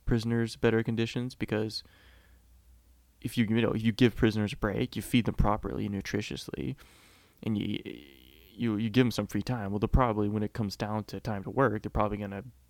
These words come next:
be more efficient and get more done if they're, you know, compared to if they're surviving on half a piece of bread and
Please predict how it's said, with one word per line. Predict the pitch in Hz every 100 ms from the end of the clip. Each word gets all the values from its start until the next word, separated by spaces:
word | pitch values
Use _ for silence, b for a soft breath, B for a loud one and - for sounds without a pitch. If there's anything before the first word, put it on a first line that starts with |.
| _
be | - 104
more | 104 101
efficient | - 143 - 104
and | 104
get | 104 107
more | 98
done | 95 131 - 123
if | -
they're, | 117 101
you | 104
know, | 104 - B B
compared | 117 113 107
to | 104
if | - 98 -
they're | 107 104 98 B B B
surviving | 123 107 98 101 101
on | 101 101
half | 107 101
a |
piece | 104 98
of | 101
bread | 104 107 104 107 - - - - - _ _ _ _
and | 113 101 98 101